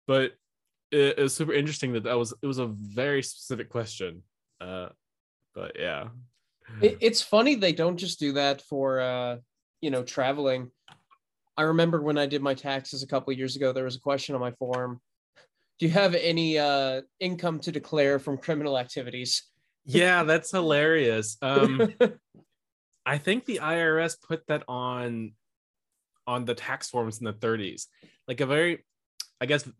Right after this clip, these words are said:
Speaker 1: two funny stories about taxes, and then we'll kind of move on, is, you know who Al Capone is, right?
Speaker 2: Oh, yeah.
Speaker 1: Yeah, the gangster. Uh, so he went to Alcatraz, so the super famous prison. Um,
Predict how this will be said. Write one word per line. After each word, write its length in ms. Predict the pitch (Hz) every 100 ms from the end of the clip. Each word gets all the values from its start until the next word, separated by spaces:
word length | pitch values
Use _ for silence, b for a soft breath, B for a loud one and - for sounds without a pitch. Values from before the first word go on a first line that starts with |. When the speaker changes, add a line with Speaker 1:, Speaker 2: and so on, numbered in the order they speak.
| -
Speaker 1:
two 180 | 170
funny 200 | 151 160
stories 260 | 143 139 131
about 160 | 117 -
taxes, 420 | 113 107 101 98
and 100 | 101
then 80 | 101
we'll 80 |
kind 200 | 98 110
of 100 | 101
move 180 | 95 92
on, 340 | 73 92 87 85 b b b -
is, 340 | 127 123 113 - _ _
you 140 | 147 180
know 80 | 202
who 160 | 180
Al 120 | 131
Capone 360 | 131 120 131 127
is, 180 | 104 98
right? 300 | 101 113 - - _ _ _ _ _
Speaker 2:
Oh, 100 | 220
yeah. 260 | 165 175 - _ -
Speaker 1:
Yeah, 160 | 127
the 80 | 127
gangster. 540 | 113 120 120 - 101 95 b _ - 123 - _ _ _ _ -
Uh, 160 | 139 - -
so 160 | 160
he 160 | 147 185
went 220 | 214 220
to 60 | 170
Alcatraz, 960 | 101 131 135 123 - 82 62 52 - _
so 180 | -
the 80 | 107
super 340 | 107 - 147 131
famous 300 | 127 110 -
prison. 380 | - 98 85 82 - B B B -
Um, 720 | 120 120 117 113 110 110 107